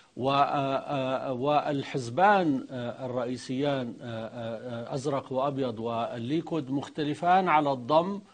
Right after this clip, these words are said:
على أساس أن على ال-، التوقيت والمساحة، وأيضًا متف-، مختلفين أن، آه، آه، أن،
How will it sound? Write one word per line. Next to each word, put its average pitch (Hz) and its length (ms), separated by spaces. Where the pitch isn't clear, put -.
على 143 380
أساس 180 600
أن 139 240
على 131 520
ال-، 117 260
التوقيت 131 880
والمساحة، 147 1120
وأيضًا 175 540
متف-، 165 420
مختلفين 160 960
أن، 151 240
آه، 143 60
آه، 135 880
أن، 143 160